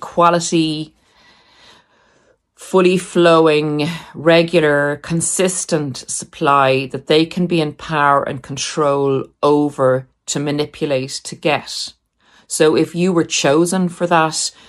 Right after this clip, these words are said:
that means they saw a huge flow of empathy in you. They saw a quality person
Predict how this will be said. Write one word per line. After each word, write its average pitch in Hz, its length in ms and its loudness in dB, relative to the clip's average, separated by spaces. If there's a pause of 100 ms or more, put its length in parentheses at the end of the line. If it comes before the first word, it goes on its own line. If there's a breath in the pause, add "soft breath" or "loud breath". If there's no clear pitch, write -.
(160 soft breath)
that 165 300 0
means 151 380 -4
they 143 160 0
saw 151 480 -2 (220 loud breath)
a 165 80 -10
huge 196 600 -2
flow 156 640 2
of - 300 0
empathy 156 720 -2
in 190 240 4
you. 160 480 -2 (1200 loud breath)
They 165 220 4
saw 165 840 4
a - 60 2
quality 175 840 0
person 165 720 -4